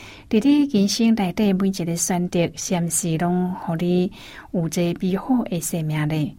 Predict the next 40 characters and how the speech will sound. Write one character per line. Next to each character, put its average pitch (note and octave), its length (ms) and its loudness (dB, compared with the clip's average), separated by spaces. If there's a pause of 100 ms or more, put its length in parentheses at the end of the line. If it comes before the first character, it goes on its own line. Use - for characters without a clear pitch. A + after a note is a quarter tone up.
(680)
假 - 100 -4
使 F#3+ 160 -2
讲 F#3+ 240 2
朋 F3 240 0
友， F3+ 220 2
你 F3 100 2
若 E3 400 0
对 F3+ 140 -2
这 F3 120 -2
个 E3+ 140 0
话 E3 200 -2
题 D#3 580 0
有 D#3+ 260 0
任 D#3 140 0
何 D#3+ 240 -6
的 D#3+ 400 -2
意 C4+ 180 4
见， E3+ 240 -2 (480)
还 F3 80 -2
是 D#3+ 260 0
想 D3+ 280 -2
法 D#3+ 160 -8
呢？ D#3 260 -2 (360)
欢 F3 220 -2
迎 E3 160 0
你 E3+ 100 0
写 E3 160 -4 (100)
批 F3+ 520 0
到 E3 260 -2 (600)
乐 F3 120 0 (140)
温 B3+ 140 6
的 A3+ 140 4
电 D#3 280 -4
子 E3 160 -4 (360)
邮 D#3+ 300 0
件 D3+ 200 -4
信 D3+ 240 -2
箱 E3 600 0 (520)
，L G3+ 580 0 (400)
E G#3+ 260 2